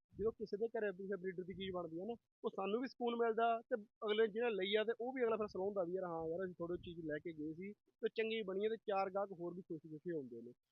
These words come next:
ਹੁਣ ਆਹ ਦੇਖੋ ਸਾਡੇ ਕੋਲ ਤਾਂ ਪੈਸੇ ਆ ਗਏ, ਅਗਲਾ ਦੁਖੀ ਹੋ ਗਿਆ, ਉਹ ਸਾਨੂੰ ਚੰਗਾ ਨਹੀਂ ਲੱਗਦਾ, ਸਾਡਾ ਵੀ ਮਨ ਦੁਖਦਾ ਵੀ ਯਾਰ ਕਿਸੇ ਨੇ ਇੰਨੇ ਪੈਸੇ ਲਾਏ ਸੀ। ਤੇ ਇੱਥੋਂ ਤੱਕ ਕਿ ਮੰਨ ਲਓ ਮੇਰਾ ਤਾਂ ਇਹ ਅਸੂਲ ਆ ਜੀ, ਕਈ ਵਾਰੀ ਕੋਈ ਬੰਦਾ ਬੱਚਾ ਘਰੇ ਜਾ ਕੇ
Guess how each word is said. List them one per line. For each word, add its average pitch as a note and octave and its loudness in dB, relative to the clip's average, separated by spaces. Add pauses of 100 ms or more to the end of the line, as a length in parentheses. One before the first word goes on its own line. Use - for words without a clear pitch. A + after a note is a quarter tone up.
(220)
ਹੁਣ A3+ 8
ਆਹ A3+ 6
ਦੇਖੋ A3 4 (120)
ਸਾਡੇ F#3 0
ਕੋਲ G#3 4
ਤਾਂ G#3 0
ਪੈਸੇ G#3 2
ਆ G3+ 4
ਗਏ, G3 2
ਅਗਲਾ F#3+ 2
ਦੁਖੀ F#3 -4
ਹੋ F#3 -2
ਗਿਆ, F#3 2
ਉਹ F#3 0
ਸਾਨੂੰ F3 -4
ਚੰਗਾ E3+ -2
ਨਹੀਂ F3 2
ਲੱਗਦਾ, C#3 -2
ਸਾਡਾ D#3+ -2
ਵੀ F#3+ 4
ਮਨ E3+ -2
ਦੁਖਦਾ D#3+ -2 (280)
ਵੀ F#3 4
ਯਾਰ F#3 4
ਕਿਸੇ F3+ -2
ਨੇ F3+ 0
ਇੰਨੇ F3 -2
ਪੈਸੇ E3 -2
ਲਾਏ D#3 -2
ਸੀ। F3+ -4 (380)
ਤੇ A#3+ 2
ਇੱਥੋਂ B3+ 2
ਤੱਕ B3 2
ਕਿ B3 0
ਮੰਨ G#3+ 2
ਲਓ A3+ 4
ਮੇਰਾ G#3 0
ਤਾਂ A3 -2 (100)
ਇਹ A3 4 (300)
ਅਸੂਲ G3+ 0
ਆ G3 4
ਜੀ, G#3+ -4
ਕਈ G3 -2
ਵਾਰੀ G#3 2
ਕੋਈ G3+ 0
ਬੰਦਾ F3+ -2
ਬੱਚਾ E3+ -4
ਘਰੇ F3 -4
ਜਾ D#3+ -2
ਕੇ D#3+ -6